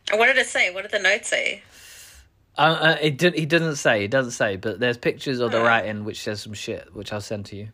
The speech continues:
Speaker 2: But it's something about escaping or wanting help, uh, some, some shit like that.
Speaker 1: Hmm.
Speaker 2: However, like so much of the rectory's history, Lestrange claims are regarded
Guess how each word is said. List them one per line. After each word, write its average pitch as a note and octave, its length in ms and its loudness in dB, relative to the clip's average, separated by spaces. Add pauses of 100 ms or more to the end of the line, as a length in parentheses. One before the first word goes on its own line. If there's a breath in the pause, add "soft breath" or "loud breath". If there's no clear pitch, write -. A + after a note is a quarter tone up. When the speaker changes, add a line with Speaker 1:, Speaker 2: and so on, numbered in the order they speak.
Speaker 2:
But A#2 80 -6
it's A2 100 -6
something - 460 -4
about A#2 220 0
escaping A#2 520 -4
or G#2 280 -8 (200)
wanting G#2 300 -8
help, A2 340 -6
uh, G#2+ 180 -10
some, A#2+ 300 -2
some C#3+ 200 -2
shit - 200 -8
like F2 140 -8
that. F2 180 -12 (960 soft breath)
Speaker 1:
Hmm. G#3+ 280 -16 (1200 soft breath)
Speaker 2:
However, F3 560 6 (260)
like C#3 220 4
so F#3 240 4
much F3+ 240 2
of C#3 60 -8
the C#3+ 80 -4
rectory's C3+ 640 0
history, C3+ 580 -6 (560 soft breath)
Lestrange F3 680 4
claims B2 600 0
are B2+ 180 2
regarded D3+ 600 6